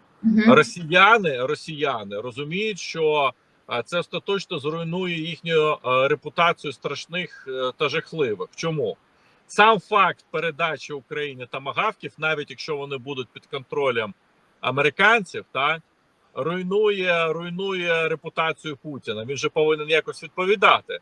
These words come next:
Speaker 2: А відповідати нема чим. Немає чим відповідати. Я пам'ятаю, що вони кричали, що червона лінія,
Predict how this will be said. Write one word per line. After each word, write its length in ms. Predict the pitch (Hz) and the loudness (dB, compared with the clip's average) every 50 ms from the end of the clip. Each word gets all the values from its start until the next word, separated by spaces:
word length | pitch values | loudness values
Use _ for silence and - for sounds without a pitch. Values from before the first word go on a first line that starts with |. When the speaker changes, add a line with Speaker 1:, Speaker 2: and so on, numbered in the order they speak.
| _ _ _ _ _ _ _ | _ _ _ _ _ _ _
Speaker 2:
А 120 | 135 143 | -2 -2
відповідати 680 | 143 165 160 - 202 196 208 208 240 247 247 - 240 226 | -2 -2 -6 -6 -4 -4 -2 -2 0 -2 0 0 0 -2
нема 400 | 220 220 202 196 190 180 165 151 | -2 -2 -2 0 2 2 2 0
чим. 280 | - - 139 120 110 110 110 _ _ _ _ _ _ _ _ _ _ _ _ _ _ _ _ _ _ _ _ _ | -2 -10 -12 -12 -14 -16 _ _ _ _ _ _ _ _ _ _ _ _ _ _ _ _ _ _ _ _ _ _
Немає 520 | 135 143 175 196 233 247 254 240 240 214 180 | -8 -6 -2 2 4 6 6 6 4 2 -2
чим 300 | - - 160 147 135 123 | -4 -6 -6 -6 -4 -6
відповідати. 720 | 131 - _ 139 127 117 123 107 113 110 104 98 - 120 | -10 -10 _ -10 -10 -10 -8 -6 -4 -4 -4 -4 -4 -2
Я 180 | 147 170 180 | 0 0 0
пам'ятаю, 540 | 175 - 180 175 175 165 - 196 196 190 175 | 0 -2 -6 -6 -6 -4 -2 -2 -2 -2 -2
що 160 | - - 160 | -6 -8 -6
вони 400 | 151 151 151 156 156 156 147 139 - | -6 -6 -6 -4 -4 -4 -4 -4 -6
кричали, 580 | _ 151 147 139 - - 170 160 160 151 143 131 | _ -10 -8 -8 -4 -2 -2 0 0 -2 -4 -6
що 260 | - - 143 135 131 | -8 -8 -8 -8 -8
червона 480 | 127 - 156 147 147 151 151 147 147 139 | -8 -8 -8 -6 -4 -4 -4 -4 -4 -6
лінія, 500 | 139 147 151 147 143 139 135 131 127 | -6 -8 -10 -10 -8 -6 -2 -2 -2